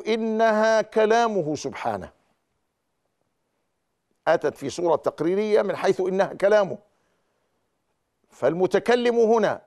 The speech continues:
"الحمد لله رب العالمين، الرحمن الرحيم، مالك يوم الدين"، هذا كلامه،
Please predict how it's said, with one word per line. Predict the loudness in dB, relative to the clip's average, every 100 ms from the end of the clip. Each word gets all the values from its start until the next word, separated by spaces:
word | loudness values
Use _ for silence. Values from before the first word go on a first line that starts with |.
| _ _ _ _ _ _ _ _ _ -6
"الحمد | -4 -2 -2
لله | 0 2 2 2 2
رب | 0 -2
العالمين، | 0 2 0 -2 -8 -4
الرحمن | -2 -2 -2 0 0 0
الرحيم، | -4 -6 -6 -6
مالك | -4 0 0 0 2
يوم | 2 0
الدين"، | -4 -4 -2
هذا | 0 0
كلامه، | 0 2 2 0